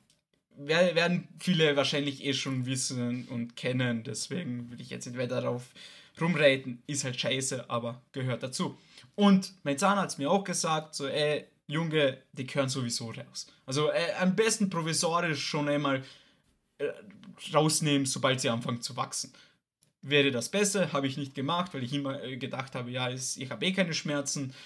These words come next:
Und die Zahnärzte haben mir auch immer gesagt, ja, die haben Platz, die haben Platz. Ja, jetzt Pustekuchen, scheiße. <laughs> Aber was soll man machen? So ist es halt.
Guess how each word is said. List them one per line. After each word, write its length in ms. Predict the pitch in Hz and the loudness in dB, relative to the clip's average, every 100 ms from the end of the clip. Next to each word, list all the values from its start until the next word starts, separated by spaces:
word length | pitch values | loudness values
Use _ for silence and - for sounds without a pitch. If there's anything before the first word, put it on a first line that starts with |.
| - - | -16 -4
Und 120 | 127 | -2
die 60 | 123 | 0
Zahnärzte 580 | 131 127 123 - 131 | 0 2 -2 -4 -4
haben 160 | 123 123 | -2 -2
mir 120 | 120 | 0
auch 200 | 131 139 | 0 -2
immer 160 | 143 120 | -2 -4
gesagt, 300 | - 127 131 | -4 -8 -4
ja, 160 | 127 | -2
die 120 | 123 120 | -2 -2
haben 200 | 120 120 | -4 -4
Platz, 300 | 123 - - | -6 -6 -8
die 100 | 123 | -6
haben 160 | 120 | -8
Platz. 480 | - 135 131 - - - | -8 -10 -6 -8 -10 -6
Ja, 280 | 123 127 _ | -6 -6 _
jetzt 420 | 135 127 - - | -10 -6 -8 -6
Pustekuchen, 540 | 165 160 139 143 131 120 | -8 -6 -6 -6 -6 -6
scheiße. 340 | - - - - - | -6 -8 -8 -8 -4
<laughs> 600 | 131 - - 233 175 180 180 180 - - - - - - - _ - | -4 -2 -2 2 2 2 -2 -4 -6 -8 -10 -14 -14 -16 -20 _ -6
Aber 220 | 156 165 139 | 4 8 8
was 140 | 127 | 6
soll 80 | 123 | -2
man 140 | 113 | -6
machen? 120 | - - | -10 -12
So 140 | - 131 | -6 -4
ist 140 | - | -4
es 120 | - | -8
halt. 120 | - | -12